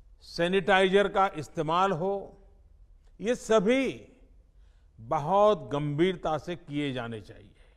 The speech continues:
खुद की सुरक्षा के लिए, परिवार की सुरक्षा के लिए, विशेषकर घर के बच्चों और बुजुर्गों की सुरक्षा के लिए ये बहुत जरूरी है।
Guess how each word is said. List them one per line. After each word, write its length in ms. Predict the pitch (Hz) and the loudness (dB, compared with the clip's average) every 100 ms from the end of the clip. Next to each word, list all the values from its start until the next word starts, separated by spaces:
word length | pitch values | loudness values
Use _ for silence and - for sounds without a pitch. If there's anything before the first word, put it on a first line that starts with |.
| _ _ _ _ - _ - - _ _ _ - - _ - | _ _ _ _ -20 _ -20 -20 _ _ _ -20 -20 _ -4
खुद 340 | 214 - - | -2 -2 -4
की 140 | 269 247 | -4 -4
सुरक्षा 500 | 185 240 - 220 233 | 0 0 0 0 0
के 140 | 233 | 0
लिए, 240 | 226 233 240 - - - - _ _ _ _ _ _ _ _ _ _ _ | -2 -2 -4 -8 -20 -20 -20 _ _ _ _ _ _ _ _ _ _ _
परिवार 480 | 156 170 208 226 247 | 4 6 6 8 6
की 200 | 214 247 | 2 -2
सुरक्षा 440 | 214 233 - 240 | -2 -2 -2 -2
के 120 | 214 220 | -2 -4
लिए, 400 | 233 233 226 - - _ _ - - - _ _ _ _ _ _ | -4 -8 -8 -16 -20 _ _ -20 -20 -20 _ _ _ _ _ _
विशेषकर 920 | 135 147 226 226 - 233 262 262 - - - - _ _ _ _ | -8 4 6 6 4 0 0 -2 -14 -20 -20 -20 _ _ _ _
घर 320 | 107 101 175 190 | -18 0 2 2
के 260 | - 226 | 2 2
बच्चों 600 | 190 180 - - 214 220 | 4 0 -2 -2 2 2
और 220 | 214 185 175 | 2 2 0
बुजुर्गों 680 | 139 151 151 190 185 220 | 0 0 4 4 6 4
की 180 | 220 285 | 2 -2
सुरक्षा 440 | 208 226 220 196 190 | 0 -2 -2 -4 -4
के 140 | 170 | -4
लिए 540 | 151 160 165 160 165 - _ - - - - - _ | -2 0 -2 -4 -10 -20 _ -20 -20 -20 -20 -20 _
ये 140 | 127 156 | -6 -6
बहुत 560 | 113 123 170 208 147 | -6 -4 0 0 0
जरूरी 440 | 127 143 156 175 143 | -2 -2 -2 -4 -6
है। 280 | - 101 | -10 -18